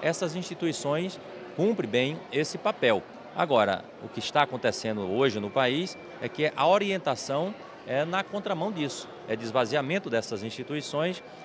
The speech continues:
com o discurso de que, ah, nós teríamos a liberalização para a concorrência entre os bancos públicos, as instituições financeiras públicas e o mercado, os bancos privados.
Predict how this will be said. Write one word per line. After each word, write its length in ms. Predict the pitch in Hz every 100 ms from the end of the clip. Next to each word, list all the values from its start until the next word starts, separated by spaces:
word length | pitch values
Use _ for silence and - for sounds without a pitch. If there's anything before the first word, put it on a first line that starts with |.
| -
com 140 | 175 196
o 40 |
discurso 640 | 180 180 - 190 202 233 - - - -
de 100 | 156
que, 580 | - 180 190 185 139 -
ah, 640 | 113 120 117 107 95 90 90
nós 200 | 110 117
teríamos 580 | 147 117 123 139 139 131
a 160 | 131
liberalização 1300 | 151 180 233 175 180 165 185 180 143 123 - 135 160 180 - -
para 180 | - 143
a 40 | 139
concorrência 840 | 165 - 139 120 170 147 101 95 - - - -
entre 320 | 120 127 123
os 80 | 123
bancos 400 | - 123 117 120
públicos, 400 | - 175 196 190
as 100 | 113
instituições 640 | 113 - - 113 - 104 - - -
financeiras 560 | 113 104 - 113 120
públicas 540 | - 175 190 202 190 - - - -
e 180 | 143 170
o 100 | 165
mercado, 680 | 160 - - 135 117 92 82 - 117
os 120 | 95
bancos 320 | 110 135 -
privados. 520 | 143 113 104 90 73